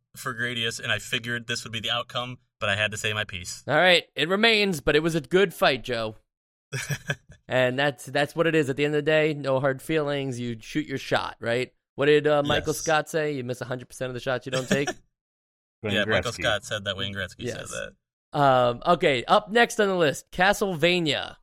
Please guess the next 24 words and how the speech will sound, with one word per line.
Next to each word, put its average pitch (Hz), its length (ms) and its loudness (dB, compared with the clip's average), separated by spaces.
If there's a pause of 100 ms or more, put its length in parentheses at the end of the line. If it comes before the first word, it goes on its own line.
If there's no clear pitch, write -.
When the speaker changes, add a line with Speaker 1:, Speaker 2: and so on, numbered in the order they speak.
(200)
Speaker 1:
Pass. - 520 -8 (400)
Speaker 3:
Pass. 92 560 -4 (400)
Speaker 2:
Pass. - 500 0 (240)
Kid 277 160 6
Icarus. - 600 0 (460)
Speaker 1:
Objection. 123 240 0
Speaker 3:
Uh, 92 600 2 (100)
yeah, 104 380 2
objection. 92 760 -6 (260)
Speaker 2:
Oh, 117 60 -6
Speaker 1:
Okay, 135 640 2 (100)
good. 117 80 -2
Speaker 2:
wow. 135 60 0
Speaker 1:
At 151 60 2
least 147 100 2
I'm 240 80 2
not 185 160 6
alone 135 360 2
this 117 200 -2
time. 185 400 4
<laughs> - 40 -8
Speaker 2:
A 135 120 0
double 147 480 4
objection. 113 720 -8